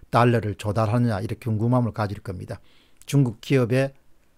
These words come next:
자금 사정이 원활치 않다는 이야기죠. 파이낸셜 타임스는 중국 당국이 외화 표시 채권을 발행하는 이유에 대해서 이렇게 논평을 합니다. "중국의 달러 채권 발행은 중국 기업의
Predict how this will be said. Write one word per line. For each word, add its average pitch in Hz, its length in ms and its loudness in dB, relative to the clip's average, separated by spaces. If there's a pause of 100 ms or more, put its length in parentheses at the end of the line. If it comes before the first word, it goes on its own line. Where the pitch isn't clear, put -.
(160)
자금 127 380 4
사정이 139 400 -2
원활치 123 520 0
않다는 110 420 -6
이야기죠. 92 460 -12 (640)
파이낸셜 131 600 4
타임스는 123 640 -2 (420)
중국 143 460 0
당국이 131 800 0
외화 120 260 4
표시 - 600 -6 (160)
채권을 120 480 0
발행하는 110 640 0 (200)
이유에 127 380 4
대해서 107 460 -6 (300)
이렇게 139 720 0
논평을 104 480 -4
합니다. 92 400 -10 (300)
"중국의 156 600 4
달러 170 300 2
채권 127 400 -2
발행은 120 600 0
중국 147 460 -2
기업의 131 800 -2